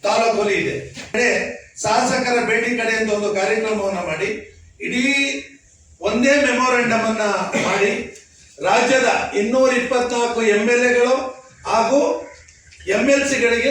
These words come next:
ನಾವು ಮನವಿಯನ್ನ ಕೊಟ್ಟಿದ್ದೀವಿ. ಹಿಂದೆ ಯಾರ್ಯಾರು ಈಗಾಗಲೇ ಸಂಪರ್ಕಕ್ಕೆ ಅರ್ಜಿಯನ್ನ ನೋಂದಾಯಿಸಿದ್ದಾರೆ ಅವರಿಗೆ ವಿದ್ಯುತ್ ಸಂಪರ್ಕ ಕೊಡಬೇಕು ಅಂತ ನಾವು ಇವತ್ತು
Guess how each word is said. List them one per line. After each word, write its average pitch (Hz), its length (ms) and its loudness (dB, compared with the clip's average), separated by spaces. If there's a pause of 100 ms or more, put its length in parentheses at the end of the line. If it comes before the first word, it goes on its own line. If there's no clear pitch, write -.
ನಾವು 240 200 -2
ಮನವಿಯನ್ನ 208 420 0 (100)
ಕೊಟ್ಟಿದ್ದೀವಿ. 156 420 -4 (200)
ಹಿಂದೆ 269 220 2 (680)
ಯಾರ್ಯಾರು 247 500 2
ಈಗಾಗಲೇ 240 400 0 (100)
ಸಂಪರ್ಕಕ್ಕೆ 220 580 -2
ಅರ್ಜಿಯನ್ನ 214 440 -4
ನೋಂದಾಯಿಸಿದ್ದಾರೆ 196 680 -6 (460)
ಅವರಿಗೆ 208 280 0 (200)
ವಿದ್ಯುತ್ 233 340 -2
ಸಂಪರ್ಕ 208 320 -2 (120)
ಕೊಡಬೇಕು 190 400 -6
ಅಂತ 196 120 -8 (160)
ನಾವು 214 240 -4 (600)
ಇವತ್ತು 247 300 -2